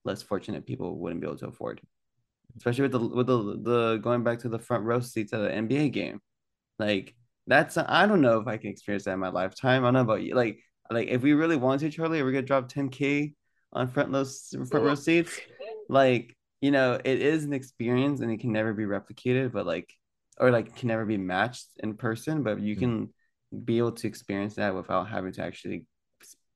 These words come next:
Speaker 1: pay that m-, amount of money by
Speaker 2: Mm.
Speaker 1: just wearing this, um, headset.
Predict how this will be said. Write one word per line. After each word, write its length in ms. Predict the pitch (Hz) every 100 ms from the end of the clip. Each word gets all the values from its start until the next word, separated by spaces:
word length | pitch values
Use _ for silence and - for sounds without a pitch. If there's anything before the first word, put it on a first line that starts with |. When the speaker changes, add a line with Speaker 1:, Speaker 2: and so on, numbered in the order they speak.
| _
Speaker 1:
pay 260 | - 107 98
that 280 | 87 98 -
m-, 120 | - -
amount 240 | 101 76
of 80 | 101
money 260 | 98 107
by 140 | 101 98
Speaker 2:
Mm. 40 |
Speaker 1:
just 240 | 113 117 123
wearing 280 | 98 95
this, 260 | 95 104 - _ _ _ _ _ _
um, 540 | - 92 78 58 60 - _ _ _ _ - _ _
headset. 460 | - 104 135 147